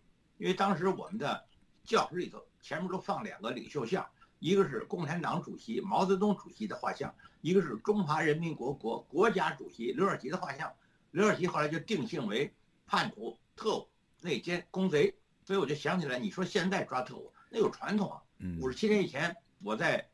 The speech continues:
Speaker 1: 北京上高中的时候，
Speaker 2: 嗯。
Speaker 1: 我们就赶上六六年了嘛。所以当时，哎，我们那个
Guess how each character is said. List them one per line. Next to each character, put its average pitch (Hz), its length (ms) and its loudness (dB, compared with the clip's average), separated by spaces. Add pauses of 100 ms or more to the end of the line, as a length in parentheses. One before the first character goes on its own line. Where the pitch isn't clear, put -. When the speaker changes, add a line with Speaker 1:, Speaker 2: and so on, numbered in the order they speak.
(140)
Speaker 1:
北 110 140 0
京 165 140 0
上 156 160 0
高 175 160 -2
中 202 160 0
的 175 80 0
时 - 100 -10
候， 95 60 -6
Speaker 2:
嗯。 78 240 -6 (320)
Speaker 1:
我 113 60 -8
们 135 80 -8
就 160 80 -2
赶 139 160 0
上 - 100 -6
六 160 120 -2
六 156 140 0
年 175 180 -10
了 92 80 -8
嘛。 - 60 -16 (300)
所 147 120 -4
以 151 40 -4
当 165 200 2
时， 156 260 -2 (400)
哎， 92 160 -8
我 98 180 -2
们 120 120 -4
那 151 160 -2
个 110 240 -2